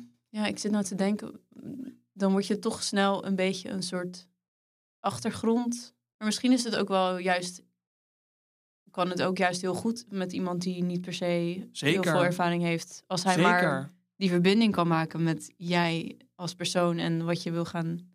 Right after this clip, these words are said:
Speaker 2: Nee, zeker. Ik ben, ik ben juist eigenlijk heel benieuwd wat dat, eh, wat er, wat er juist te winnen is in, eh, ja, het contact tussen verschillende mensen met verschillende expertise of zo.
Speaker 1: Ja.
Speaker 2: Of van, vanuit verschillende oogpunten of vanuit
Speaker 1: Ja.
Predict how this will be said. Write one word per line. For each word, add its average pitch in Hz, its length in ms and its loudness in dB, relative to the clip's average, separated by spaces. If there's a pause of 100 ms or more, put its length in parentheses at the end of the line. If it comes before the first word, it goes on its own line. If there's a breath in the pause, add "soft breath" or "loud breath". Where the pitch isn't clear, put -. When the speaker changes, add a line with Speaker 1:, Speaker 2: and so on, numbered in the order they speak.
(140)
Speaker 2:
Nee, 135 140 -2
zeker. 165 400 0
Ik 147 80 -4
ben, 156 220 -2
ik 151 120 -12
ben 147 120 0
juist 151 280 0
eigenlijk - 300 -2
heel 135 100 0
benieuwd 135 260 0
wat 131 160 0
dat, 120 200 -4
eh, 143 200 -14 (880)
wat 139 180 -2
er, 139 120 2 (120)
wat 147 240 0
er 147 80 2
juist 143 320 2
te 143 120 -2
winnen 151 280 2
is 139 260 -2
in, 131 380 -2
eh, 123 320 -4 (560)
ja, 147 380 -6
het 151 200 -10
contact 143 460 -2
tussen 143 240 -6
verschillende 139 480 -2
mensen 139 380 -2
met 135 140 -4
verschillende - 360 -4
expertise 143 800 -6
of - 180 -10
zo. 131 260 -6
Speaker 1:
Ja. 196 280 0
Speaker 2:
Of 170 80 -14
van, 139 160 -2
vanuit 135 460 -2
verschillende 143 640 0
oogpunten 127 600 -2
of - 60 -16
vanuit 120 280 -8
Speaker 1:
Ja. 208 60 -4